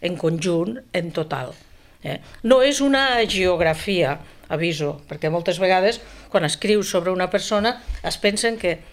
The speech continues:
tot el que posaràs seran flors i violes.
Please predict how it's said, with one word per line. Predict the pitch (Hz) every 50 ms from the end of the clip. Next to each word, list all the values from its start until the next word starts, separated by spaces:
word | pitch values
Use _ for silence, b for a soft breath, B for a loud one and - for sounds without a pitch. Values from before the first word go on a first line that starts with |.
| b b b
tot | - 185 185 185 -
el | 190 190
que | 196 -
posaràs | - 185 175 196 180 185 208 226 - -
seran | 202 196 180 175 - - - -
flors | - - 208 190 170 160 156 175
i | 156 143
violes. | 170 170 214 233 208 147 147 139 -